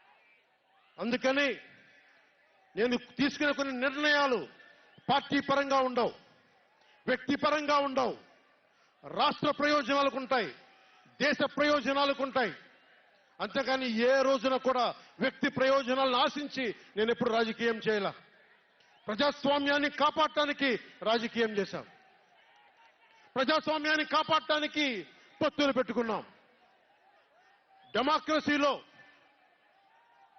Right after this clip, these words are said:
ఎప్పుడు కూడా ఒక డిసెంట్ ఉంటది, ఒక వ్యతిరేకత ఉంటది. cooperation and confrontation, సహకారం, సంఘర్షణ రెండు పక్క పక్కన ఉంటాయి.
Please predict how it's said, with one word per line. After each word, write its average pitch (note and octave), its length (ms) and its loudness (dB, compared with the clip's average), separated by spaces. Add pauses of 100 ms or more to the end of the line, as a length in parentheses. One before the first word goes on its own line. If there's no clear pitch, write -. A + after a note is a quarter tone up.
(460)
ఎప్పుడు C#4 320 -2
కూడా D4 420 2 (920)
ఒక F#3+ 120 -8
డిసెంట్ C#4+ 500 -2
ఉంటది, C4+ 280 0
ఒక G#3+ 120 -2
వ్యతిరేకత C4+ 500 0
ఉంటది. A#3 340 -8 (2250)
cooperation D4 760 0 (840)
and A#3+ 180 -10
confrontation, C#4 800 0 (840)
సహకారం, D#4 840 0 (480)
సంఘర్షణ C#4 840 0 (400)
రెండు B3 240 0
పక్క B3+ 280 -2
పక్కన A#3+ 280 0
ఉంటాయి. F#3+ 260 -4